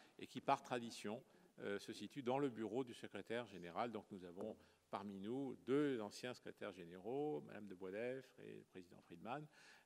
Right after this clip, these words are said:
euh, qui ont donc pendant un certain nombre d'années travaillé avec ce fauteuil. Euh, je ne sais pas si de temps en temps ils l'utilisaient, euh, pour se délasser. En tout cas, non, ça fait partie des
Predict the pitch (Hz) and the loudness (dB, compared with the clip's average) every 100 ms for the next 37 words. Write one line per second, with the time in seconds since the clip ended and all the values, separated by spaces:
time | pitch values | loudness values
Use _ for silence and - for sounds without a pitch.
0 | 110 98 - 107 95 120 131 - 104 98 | -2 -2 -2 -4 0 -2 -2 -2 -2 -2
1 | - 107 110 95 87 113 - - 104 101 | -6 -6 -4 -4 -4 -4 -2 0 0 0
2 | 95 107 127 113 87 107 - - 107 90 | 0 0 2 0 -2 -6 -8 -6 -4 -4
3 | - - 90 95 107 120 95 92 - - | -8 -12 -4 0 0 0 -6 -10 -14 -20
4 | - - - - 107 - 87 98 - 107 | -20 -14 -12 -6 -6 -4 -6 -4 -2 -2
5 | 110 98 117 120 110 90 98 - 95 98 | -2 -2 0 0 -2 -4 -8 -10 -10 -8
6 | 104 123 135 143 151 127 127 131 113 117 | 2 4 6 6 2 0 -2 -6 -6 -8
7 | 107 101 95 98 98 - 113 143 135 104 | -4 -4 -2 -2 -2 0 2 2 0 -4
8 | - - 113 92 87 95 98 101 - 127 | -10 -2 0 0 -6 -10 -6 -6 -6 -6
9 | 95 | -6